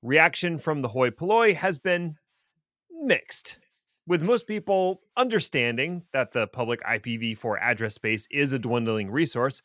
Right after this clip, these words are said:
while rightly pointing out that A W S has not exactly embraced I P v six for all of its services. Now, perhaps that will change in the next six months as the price change looms ever closer,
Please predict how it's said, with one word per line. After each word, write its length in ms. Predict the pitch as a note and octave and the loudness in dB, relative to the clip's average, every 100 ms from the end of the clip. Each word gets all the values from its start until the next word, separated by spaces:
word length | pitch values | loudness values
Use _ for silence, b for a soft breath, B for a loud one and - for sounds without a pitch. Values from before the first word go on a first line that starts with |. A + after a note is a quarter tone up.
| B B B B B A#2 | B B B B B -2
while 240 | A#2 A2 | 2 4
rightly 340 | G#2 G2+ G#2+ | 2 -2 -4
pointing 300 | G2 A#2 B2+ | -8 -6 0
out 220 | G#3 A#3+ - | 2 2 4
that 200 | F3+ - | 4 4
A 180 | G#3+ C4 | -4 0
W 260 | A3+ G#3 G3+ | 2 2 2
S 140 | F#3 | 2
has 180 | F#3+ D3 | -2 -2
not 220 | E3 F3+ | 0 0
exactly 560 | D3+ C3+ D3 - C#3+ - | 0 2 0 0 -6 -4
embraced 760 | F3 D3+ A#2 B2+ C#3 C#3 - - - | -4 -4 -2 0 0 0 -4 -14 -8
I 140 | A#2+ | -4
P 180 | C3+ C3+ | -4 -4
v 140 | B2 B2 | -4 -4
six 320 | - A#2+ - | -4 -6 -6
for 160 | C3+ | -8
all 220 | - B2+ C#3 | -4 -2 0
of 100 | C#3 | -2
its 160 | E3 | -6
services. 840 | - A3+ A3+ D#3+ - - - - - _ _ _ b b b b | -4 0 0 -2 -8 -10 -8 -8 -10 _ _ _ b b b b
Now, 60 | G#2 | -10
perhaps 300 | B2+ D#3+ A#2+ | 4 4 4
that 160 | D3+ A#2+ | 0 0
will 80 | |
change 440 | - - G3+ G#3+ C3 | -4 -2 0 2 0
in 80 | A2 | 0
the 80 | |
next 220 | G#2+ G#2 - | 0 -2 -2
six 240 | A2+ - | -6 -4
months 300 | A2+ D#3 E3+ | -2 -2 -4
as 200 | - A#2 | -6 -6
the 100 | G#2 | -6
price 360 | - C#3+ D3 - | -4 -2 -2 -4
change 400 | - C3+ B2+ G#2 | -6 -4 -4 -8
looms 500 | F#2+ B2+ D#3+ E3 C#3 | -6 -4 -2 -4 -2
ever 220 | D3+ D3 | -2 -2
closer, 440 | - G3 - D#3 | 0 -2 2 0